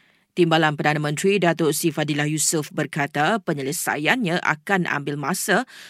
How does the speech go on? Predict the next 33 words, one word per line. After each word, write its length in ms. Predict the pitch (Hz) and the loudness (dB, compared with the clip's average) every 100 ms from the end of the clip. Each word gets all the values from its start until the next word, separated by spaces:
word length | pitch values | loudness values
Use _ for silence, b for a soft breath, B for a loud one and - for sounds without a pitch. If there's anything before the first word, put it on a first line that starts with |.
| B | B
dua 240 | 135 185 320 | -8 -4 -4
hingga 320 | 294 269 269 | -4 -4 -2
tiga 160 | 247 240 | -2 -2
tahun 560 | 175 143 - 208 131 | -2 -4 0 0 0
kerana 480 | - 135 135 135 233 | -4 -6 -2 0 0
perlu 240 | - 156 | -2 -2
melalui 560 | 151 143 139 - 233 214 | 0 0 -2 -2 -2 -2
banyak 320 | 143 147 147 - | -4 -2 -4 -4
peringkat 400 | 151 143 160 147 | -8 -6 -6 0
dan 240 | 208 302 - B B | 0 0 -6 B B
membabitkan 640 | 330 233 185 175 175 147 - | -2 2 2 2 0 -4 -4
pelbagai 640 | 269 214 156 151 151 139 | -2 -2 -2 -4 -2 -4
pihak. 320 | - 143 - - _ _ B B B B B B B B | -4 -8 -8 -8 _ _ B B B B B B B B
Sebanyak 560 | - 190 208 202 113 160 | -4 2 4 4 2 0
lima 240 | 190 196 | 0 0
puluh 160 | 185 180 | 0 0
tiga 320 | 190 190 180 | 0 0 2
peratus 480 | 185 185 208 190 185 | 0 0 0 0 0
daripada 640 | 196 190 185 139 160 202 | 0 0 0 2 2 0
tiga 400 | - 185 175 202 | -2 -6 -2 -2
puluh 240 | 180 185 | 0 0
lapan 240 | 185 185 185 175 | 0 0 -2 -2
kes 320 | 220 214 - | -2 -2 -2
penyakit 320 | 185 180 180 | -2 -2 -4
kusta 400 | - 208 - 196 | -4 -6 -2 -2
di 240 | 165 190 | 0 -4
Pahang 560 | 196 196 - 196 202 240 B B | -6 -6 -2 0 0 -4 B B
dilaporkan 640 | B 156 147 151 147 156 147 | B -4 -2 -4 -4 -6 -4
di 160 | 165 | -6
Pekan 560 | 170 175 - 208 185 220 | -4 -6 -2 0 0 -2
pada 160 | 151 139 | -6 -6
tahun 240 | 165 143 | -8 -6
lalu. 400 | 147 147 98 | -6 -6 -8